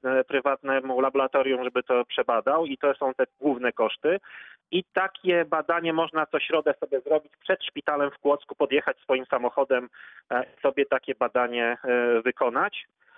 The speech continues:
E, dodatkowo, jeżeli ktoś jest na kwarantannie, to w dwunastym dniu kwarantanny można też się zgłosić przed szpital w Kłodzku,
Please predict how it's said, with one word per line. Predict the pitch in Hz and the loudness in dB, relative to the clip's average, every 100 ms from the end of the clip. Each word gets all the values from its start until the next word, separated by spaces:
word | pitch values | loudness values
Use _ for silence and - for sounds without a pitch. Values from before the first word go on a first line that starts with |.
| _ _ - | _ _ -4
E, | 131 131 135 135 135 139 - 143 151 _ | 0 4 4 4 4 2 -2 -10 -10 _
dodatkowo, | 175 180 175 - 196 180 180 175 | 0 0 -2 0 -2 2 2 2
jeżeli | 160 165 160 | 2 0 0
ktoś | - 151 185 | -2 0 0
jest | 196 | 0
na | 165 156 | -2 -4
kwarantannie, | 160 147 139 - 165 175 170 | -2 -2 -2 -2 -4 -4 -6
to | - | -4
w | 139 | -6
dwunastym | - 143 165 190 - 147 | -4 -2 0 -4 -6 -6
dniu | 131 147 151 123 | -4 -2 0 -2
kwarantanny | - 143 120 113 110 104 110 147 202 - - - _ | -4 -2 -2 -2 -4 -4 -4 -4 -4 -8 -20 -20 _
można | 127 196 190 165 | -2 -2 0 -2
też | 170 - | -2 -2
się | 147 | -4
zgłosić | - 147 147 - - | -2 0 0 -4 -16
przed | - 175 - - | -6 -4 -4 -8
szpital | - - - 120 120 - | -8 -6 -2 0 -2 -4
w | |
Kłodzku, | - 117 - 160 185 | 0 0 0 0 0